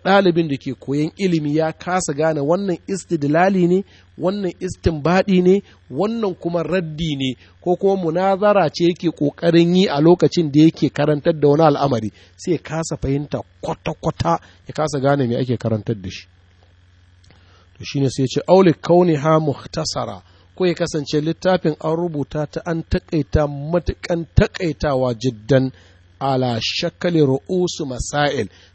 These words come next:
Bai wuce kawai a ce littafin ya zama kaman irin heading ne kawai na waɗannan matsaloli, ana bayani ne sama-sama ba.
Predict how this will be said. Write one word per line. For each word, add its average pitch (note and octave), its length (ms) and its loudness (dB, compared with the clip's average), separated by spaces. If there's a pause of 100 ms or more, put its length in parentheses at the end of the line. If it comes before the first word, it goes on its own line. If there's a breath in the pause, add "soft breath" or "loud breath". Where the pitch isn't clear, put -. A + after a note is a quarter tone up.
Bai C3 100 -6
wuce F3+ 380 -2
kawai G3 240 2
a C#3 80 -6
ce F3+ 160 -4
littafin D#3+ 480 -2
ya D#3+ 160 6
zama F3+ 340 4 (360 soft breath)
kaman D3+ 300 -2 (100)
irin E3 260 -2
heading C#3+ 440 -2
ne B2 120 -2
kawai A2 320 -2 (340 soft breath)
na C3 100 -2
waɗannan D3 480 0
matsaloli, D#3+ 640 0 (300 soft breath)
ana D#3+ 240 0
bayani C3 440 -2
ne B2+ 100 -2
sama-sama A#2+ 640 -4
ba. E2 100 -10